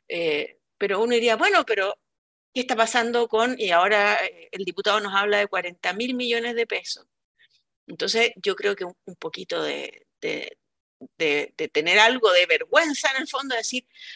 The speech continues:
a ver, vamos a arreglar este problema, que hay que decirlo que esto es gravísimo, pero Chile arrastra problemas en el, en la gestión del Estado, en el funcionamiento del Estado, que han sido crecientes hace mucho tiempo.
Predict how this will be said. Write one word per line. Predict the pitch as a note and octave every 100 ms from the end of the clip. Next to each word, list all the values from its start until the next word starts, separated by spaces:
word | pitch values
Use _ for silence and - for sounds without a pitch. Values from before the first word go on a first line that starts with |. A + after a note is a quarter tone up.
| -
a | F#3
ver, | F3 - _ -
vamos | E3+ F#3 A#3
a |
arreglar | A3+ F#3+ G3+ G#3+
este | - G#3+
problema, | G3 G3 F#3 G#3 -
que | A#3+ A#3+
hay | B3+ B3+
que | D4+ C#4+
decirlo | B3+ C4+ C4 C4+ C#4
que | A3+ A3 - -
esto | - G#3+ A#3
es | A3
gravísimo, | G#3 A3+ C4 - A3+ A#3 D4 _ _ _
pero | A#3+ A3+ - _ -
Chile | B3+ B3+
arrastra | A#3+ A3+ A3+
problemas | B3 G3 F#3+ G3+ A3+ B3
en | A3+
el, | F#3+ F3+
en | F3+
la | F3
gestión | - - G#3+
del | A3
Estado, | F#3 - A3 A3+
en |
el | A#3
funcionamiento | A3 G3 G3 E3 F#3 G#3 A#3
del | G3+
Estado, | - G3 G3 A#3 - - - -
que | G#3+
han | G#3+
sido | B3 B3
crecientes | A3+ G3+ - A#3 B3
hace | C4 -
mucho | F#3 G#3+ -
tiempo. | C4+ D#4+ C#4 - -